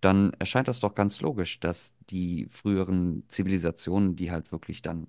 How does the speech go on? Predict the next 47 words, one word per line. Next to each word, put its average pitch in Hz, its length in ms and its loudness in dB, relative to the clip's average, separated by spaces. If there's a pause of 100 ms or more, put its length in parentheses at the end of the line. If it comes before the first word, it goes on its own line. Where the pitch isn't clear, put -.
in 85 80 -6
der 85 100 -4
Lage 87 400 -6
waren, 92 220 0
in 80 180 -2
das - 420 -10
All 82 180 -4
zu - 160 -10
fliegen, 87 400 2
sich 82 240 -4
etwas - 320 -8
Neues 82 280 -2
zu 104 120 -6
suchen, 101 380 -4
abzuhauen 82 680 -6
von 82 220 -6
hier, 85 280 -4 (880)
dass - 180 -4
die 117 120 0
vielleicht 113 340 2
als - 160 -4
letzte 120 400 0
Aktion - 560 -2
alles 123 300 -2
zerstört 95 520 -4
haben, 120 340 -8 (180)
was - 180 -6
die - 120 -4
aufgebaut 107 580 0
haben, 139 280 -4
weil 107 100 2
die 107 140 -2
waren 113 240 2
ja 101 100 0
anscheinend 87 640 0
vielleicht 82 520 -4
so 92 220 -2
weit 90 320 0
gewesen, 90 380 2
dass 90 200 -4
die 87 100 -6
ja 82 80 0
ins - 180 -8
All 82 180 -4
fliegen 90 280 -4
konnten 98 260 0
und - 300 -6